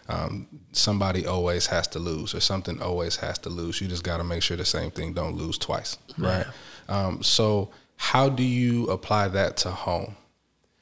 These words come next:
Speaker 2: Um, we, we talk about, like, scheduling, planning, organizing, like, the list, taking time to say, "Look, we're gonna spend thirty minutes doing the blog. We're gonna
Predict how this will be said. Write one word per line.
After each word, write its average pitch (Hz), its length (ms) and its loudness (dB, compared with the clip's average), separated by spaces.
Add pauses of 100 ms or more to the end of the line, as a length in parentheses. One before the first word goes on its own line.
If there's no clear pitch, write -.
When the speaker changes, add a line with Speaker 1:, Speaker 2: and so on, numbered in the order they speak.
(840)
Speaker 2:
Um, 120 540 -8 (320)
we, 180 140 2
we 170 180 2
talk 160 300 4
about, 135 280 -2
like, 123 240 -4 (380)
scheduling, 131 720 0 (680)
planning, 135 520 0
organizing, 139 720 0
like, 123 260 -2
the 117 80 -4
list, 123 460 -2 (340)
taking 131 300 -4
time 120 400 -2
to 120 100 -2
say, 127 220 0
"Look, 127 360 -2 (720)
we're - 80 -14
gonna 104 320 -6 (580)
spend 123 320 0
thirty 135 220 0
minutes 131 300 -2
doing 127 240 -2
the 123 60 0
blog. 120 520 -2 (100)
We're 127 140 -10
gonna 110 460 -4